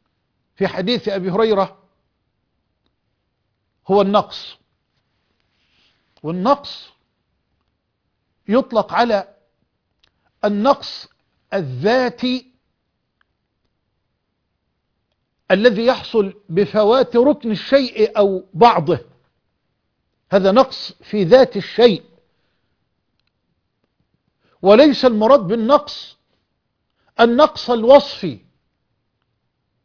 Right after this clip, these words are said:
أي الذي يحصل بفوات وصف من أوصاف الشيء، يبقى الشيء ده ناقص، لا،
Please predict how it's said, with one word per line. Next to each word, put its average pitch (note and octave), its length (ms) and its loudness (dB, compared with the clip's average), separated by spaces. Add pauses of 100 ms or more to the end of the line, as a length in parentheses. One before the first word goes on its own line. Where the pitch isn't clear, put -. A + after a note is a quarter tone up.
(720)
أي A#3 100 8
الذي C4+ 320 0
يحصل B3 540 -2 (800)
بفوات A#3 720 4
وصف A#3 520 4
من G3+ 260 -4 (160)
أوصاف B3 560 0
الشيء، B3 460 0 (120)
يبقى G#3 260 -8
الشيء C#4 280 -6
ده A#3+ 120 2
ناقص، C4+ 840 0 (440)
لا، F#3+ 460 -2